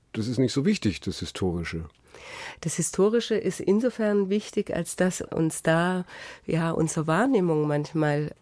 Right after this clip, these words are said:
Speaker 2: oder unsere Erfahrungen, die wir im Laufe eines Lebens gemacht haben,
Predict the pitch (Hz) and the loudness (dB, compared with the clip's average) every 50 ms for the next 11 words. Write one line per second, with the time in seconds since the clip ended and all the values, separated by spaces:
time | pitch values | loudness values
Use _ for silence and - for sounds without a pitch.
0 | - - - - - - - - - 139 143 - 143 147 - - 147 - 147 143 | -20 -20 -20 -20 -20 -14 -8 -4 -2 -2 0 0 0 0 0 0 0 0 -2 -2
1 | - - 165 175 208 226 220 202 185 180 170 170 165 160 - - - 160 151 160 | 2 2 4 4 4 4 2 2 2 4 4 2 2 0 -2 -6 -6 -4 -2 -2
2 | 156 - 151 151 147 147 151 170 - 180 - - 151 151 151 - - 160 160 - | 0 0 0 0 2 2 0 0 0 -2 -2 0 0 -2 -2 -4 -4 -4 -2 -2
3 | 165 - - - 160 151 156 180 175 - - - - 175 170 175 175 175 180 175 | -4 -6 -4 -2 -2 0 0 0 -2 -6 -8 -8 -4 -2 -2 -2 0 0 -2 -2